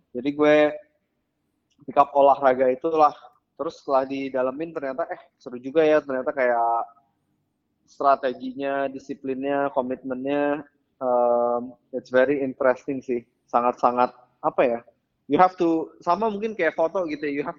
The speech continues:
to be really passionate about the thing you're doing, lo baru mau ngelakuin. Kalau setengah-setengah sih udah pasti halfway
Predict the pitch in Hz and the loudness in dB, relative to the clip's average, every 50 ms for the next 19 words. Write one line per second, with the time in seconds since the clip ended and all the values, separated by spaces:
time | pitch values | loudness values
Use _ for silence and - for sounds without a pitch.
0 | - 156 143 143 143 143 143 139 139 143 - 139 139 135 - 151 147 151 147 - | -10 -8 -4 -4 -2 -2 -2 -4 -4 -2 -2 -2 -2 -4 -6 -10 -8 -8 -8 -8
1 | 139 123 120 123 123 123 120 131 127 127 123 123 123 113 - _ _ _ _ _ | -6 -4 -2 -2 -2 -2 -4 -4 -4 -2 -2 -4 -6 -6 -10 _ _ _ _ _
2 | _ _ _ _ _ _ - 151 151 147 143 135 127 127 127 139 151 160 156 151 | _ _ _ _ _ _ -4 -4 -2 0 0 0 0 0 2 4 4 4 4 2
3 | 147 147 139 156 165 147 135 131 135 135 131 131 127 127 123 120 117 - - 151 | -2 -4 -2 -2 2 4 4 2 2 2 -2 -4 -4 -2 -2 -2 -4 -4 -4 -2
4 | 156 156 143 143 147 - - - - _ _ _ _ _ _ - 117 117 117 120 | -2 -2 -2 -4 -8 -16 -20 -20 -20 _ _ _ _ _ _ 0 2 2 4 4
5 | 120 120 120 120 123 - - - - - 139 135 131 127 - - 139 139 147 151 | 6 6 6 6 4 2 -2 -6 -10 -8 -4 -4 -4 -4 -4 -6 -4 -4 -4 -4
6 | - 180 156 135 127 123 120 - 123 - - - 151 151 147 143 - - _ _ | -4 -4 -4 -2 -2 -2 -2 -4 -6 -6 -8 -6 -4 -4 -4 -4 -8 -14 _ _
7 | _ - - 135 123 120 - - 147 147 147 147 147 151 151 143 117 - | _ -8 -4 -2 -2 -2 -2 -2 -2 0 2 2 2 2 2 0 -2 -4